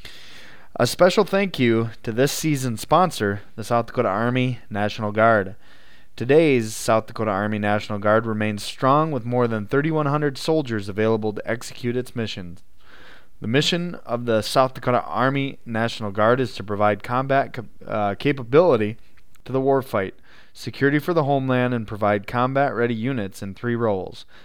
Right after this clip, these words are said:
federal, state, and community.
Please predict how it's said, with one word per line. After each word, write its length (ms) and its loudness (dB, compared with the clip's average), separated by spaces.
federal, 560 4
state, 460 -4
and 140 -6
community. 500 -4